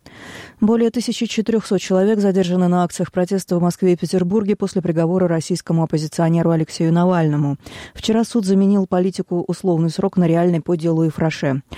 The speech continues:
В колонии общего режима политик пробудет более двух с половиной лет с учетом времени, проведенного под домашним арестом.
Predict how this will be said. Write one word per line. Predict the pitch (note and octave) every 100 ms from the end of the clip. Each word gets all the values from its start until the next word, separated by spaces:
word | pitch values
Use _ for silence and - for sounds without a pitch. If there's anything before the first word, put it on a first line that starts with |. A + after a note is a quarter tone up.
| - - -
В | -
колонии | A3+ B3+ B3+ A#3
общего | - A3+
режима | G#3+ G3 G#3+ A3+ G#3+
политик | G3 F#3+ G3
пробудет | F#3 F3+ G3 F3+
более | F#3 F#3
двух | F3+ F3+
с | -
половиной | F#3 F3+ F3
лет | F#3 G#3+
с |
учетом | - - F#3 F3
времени, | F3+ G3+ G#3 G3+
проведенного | F#3 E3+ E3 F3+ F3 E3+
под | F3 D#3+
домашним | E3 D#3+ - F3+
арестом. | F#3 G#3 F3+ - C#3+